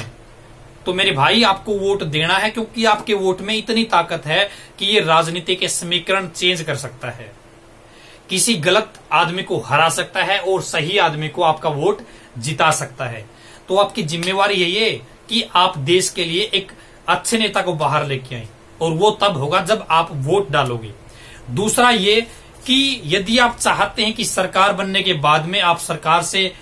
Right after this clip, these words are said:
सवाल पूछ सको कि भाई, सरकार वालों ने किया क्या है, हमारे नेता ने किया क्या है, यदि आप ये चाहते हैं तो आपको वोट करना जरूरी है,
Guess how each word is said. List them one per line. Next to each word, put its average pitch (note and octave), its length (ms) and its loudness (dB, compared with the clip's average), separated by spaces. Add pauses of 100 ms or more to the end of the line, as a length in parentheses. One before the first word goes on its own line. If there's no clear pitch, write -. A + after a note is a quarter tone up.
(220)
सवाल G#3 420 4
पूछ A3+ 260 -4
सको E3+ 300 -2 (300)
कि F#3+ 80 -4
भाई, D#3+ 220 4
सरकार F3+ 440 2
वालों E3+ 220 2
ने G3 100 -6
किया F3 300 0
क्या E3 200 -2
है, D3+ 180 -4 (260)
हमारे E3 320 2
नेता E3+ 260 -2
ने F#3 120 -2
किया F3 280 -2
क्या D#3 180 -4
है, C3 220 -8 (400)
यदि E3 240 -2
आप E3+ 160 0
ये D#3+ 80 -4
चाहते D#3+ 420 -6
हैं F3+ 200 -6
तो E3+ 60 -6
आपको D3+ 260 -6
वोट C#3+ 260 -4
करना D#3+ 280 -6
जरूरी B2+ 360 -6
है, A2+ 180 -12